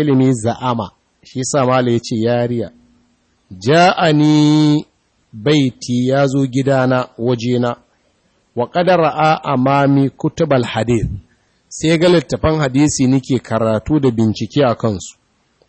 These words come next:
Ashtaghilu fiha, na shagala da wannan aikin, kamar yanzu yanda wasu waɗanda su a kira su ma ɗaliban ilimi to kamar ma an yi laifi. Za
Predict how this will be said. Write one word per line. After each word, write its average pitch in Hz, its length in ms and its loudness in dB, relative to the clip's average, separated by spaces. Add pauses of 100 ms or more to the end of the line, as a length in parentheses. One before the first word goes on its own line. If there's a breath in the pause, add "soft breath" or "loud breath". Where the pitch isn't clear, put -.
(640 soft breath)
Ashtaghilu 156 680 0
fiha, 143 420 2
na 165 260 4
shagala 151 340 2
da 135 120 4
wannan 131 400 4
aikin, 127 400 2
kamar 147 240 0
yanzu 147 280 4
yanda 143 400 2 (580 soft breath)
wasu 143 240 -6
waɗanda 143 320 -2
su - 240 -4
a 147 80 2
kira 151 300 -2
su 147 140 -10
ma 143 120 -2
ɗaliban 127 480 -4
ilimi 139 320 -4
to 131 140 -8
kamar 135 300 -4
ma 139 100 -2
an 139 160 -4
yi 139 60 -2
laifi. 127 300 -2 (960)
Za 127 160 0